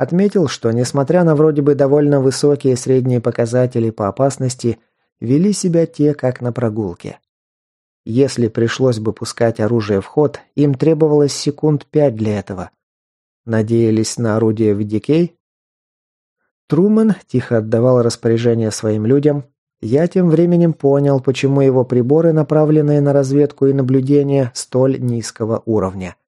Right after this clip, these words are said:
Они Смайлу просто ни к чему.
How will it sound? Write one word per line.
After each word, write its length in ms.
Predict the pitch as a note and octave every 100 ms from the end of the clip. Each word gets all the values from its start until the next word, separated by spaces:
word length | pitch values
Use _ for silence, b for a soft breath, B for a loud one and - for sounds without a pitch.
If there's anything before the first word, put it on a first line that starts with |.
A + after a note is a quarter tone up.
| _ _ _ _ _ _ _
Они 420 | A2 G#2 A#2 C3+
Смайлу 640 | A#2+ - G#2+ C3 D3 G#2+ E2 _
просто 460 | B2+ C3 B2 - B2
ни 160 | A#2+
к 80 | A#2
чему. 400 | - A#2+ A2 F2